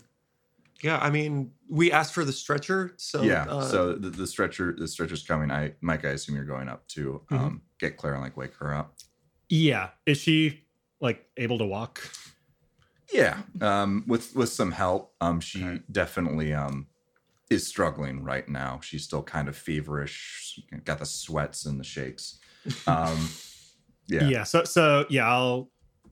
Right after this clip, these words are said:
Speaker 3: I'll try and wake her up gently and help her walk down to where the stretcher is.
Speaker 2: Yeah. So you, you, you help her up and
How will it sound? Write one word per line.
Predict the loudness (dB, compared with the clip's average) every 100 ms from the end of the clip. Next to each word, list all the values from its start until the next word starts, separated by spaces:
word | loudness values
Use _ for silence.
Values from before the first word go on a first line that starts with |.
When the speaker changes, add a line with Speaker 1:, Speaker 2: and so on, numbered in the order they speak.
| -2
Speaker 3:
I'll | 2
try | 4 4
and | 2
wake | 0 -2
her | 0
up | -2 -2
gently | -4 -4 -4 -4
and | -4 -8 -12 _ _ _ -8
help | 0 0 2
her | -2 -4 -4
walk | -4 -2
down | -4 -4
to | -4
where | -6
the | -4
stretcher | -4 -4 -6
is. | -6 -8 -10 _ _ _ -18 -4 -2 -2
Speaker 2:
Yeah. | -2 0 0
So | 0
you, | 0
you, | 2 -2 -4 -2
you | 0
help | 4 2 2
her | 2
up | 4 2 0
and | -2